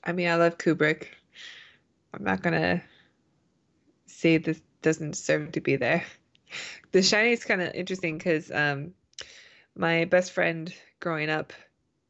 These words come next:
her and I would go to Blockbuster, which is, um, a place that you used to be able to get movies from, <laughs> 'cause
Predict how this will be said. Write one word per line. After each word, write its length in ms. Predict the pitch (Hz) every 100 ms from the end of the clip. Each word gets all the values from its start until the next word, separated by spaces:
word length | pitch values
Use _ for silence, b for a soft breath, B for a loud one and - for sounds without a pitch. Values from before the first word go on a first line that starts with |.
| _ _
her 240 | - 185 170
and 100 | 160
I 120 | 156
would 160 | 156 143
go 220 | 156 151
to 540 | 151 - 160 151 147
Blockbuster, 720 | 165 170 180 151 147 139 139 - - B B B B B B -
which 200 | 151 147
is, 300 | 156 147 - -
um, 280 | 156 131 -
a 60 | -
place 320 | - 160 156
that 220 | 156 - - 156
you 140 | 156
used 300 | 151 156 -
to 60 | -
be 280 | - 175 147
able 220 | 151 -
to 100 | 143
get 240 | 156 -
movies 340 | 156 160 151 -
from, 260 | 110 113
<laughs> 340 | - - - -
'cause 320 | 202 190